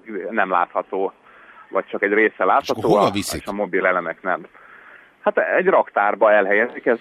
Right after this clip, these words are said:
Speaker 2: Beleértve,
Speaker 1: úgy
Speaker 2: hogy a
Speaker 1: néz ki,
Speaker 2: víz
Speaker 1: hogy
Speaker 2: az tekintettel van egy mobilgátra, tehát ekkora tömegű vizet lehet mobilgáttal, ö,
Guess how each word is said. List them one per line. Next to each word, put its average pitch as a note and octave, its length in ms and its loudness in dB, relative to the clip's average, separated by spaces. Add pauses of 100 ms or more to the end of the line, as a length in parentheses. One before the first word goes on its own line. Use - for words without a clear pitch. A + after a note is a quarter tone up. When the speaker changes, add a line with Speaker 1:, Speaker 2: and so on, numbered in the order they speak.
(280)
Speaker 2:
Beleértve, B2 340 -2
Speaker 1:
úgy B2 60 2
Speaker 2:
hogy A2+ 80 2
a - 20 2
Speaker 1:
néz A2+ 80 -2
ki, A#2 60 2
Speaker 2:
víz B2 60 2
Speaker 1:
hogy B2+ 100 4
Speaker 2:
az A2+ 100 -2
tekintettel A2 640 -4
van G#2 120 -2
egy G#2 140 0
mobilgátra, G2+ 640 -2
tehát E2+ 300 -4
ekkora A#2+ 400 -2
tömegű G#2+ 600 -2
vizet G#2+ 380 -4
lehet G#2+ 320 0
mobilgáttal, G2+ 1160 -2 (120)
ö, G2 80 -4